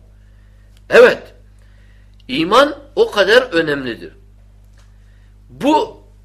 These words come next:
bu mertebenin sahipleri iman-ı kamil, iman-ı müstehab mertebenin sahipleri nedir?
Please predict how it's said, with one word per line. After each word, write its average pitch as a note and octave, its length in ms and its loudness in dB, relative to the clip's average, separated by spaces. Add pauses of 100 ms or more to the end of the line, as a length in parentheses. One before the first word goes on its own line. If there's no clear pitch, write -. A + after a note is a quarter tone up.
(800)
bu B3 140 -8
mertebenin B2 800 -6
sahipleri C#3 960 -10 (1000)
iman-ı C3+ 520 -10
kamil, B2+ 420 -12 (640)
iman-ı B2 500 -10
müstehab A#2+ 560 -16 (420)
mertebenin A#2 720 -12
sahipleri A#2 800 -12
nedir? F#3+ 380 -6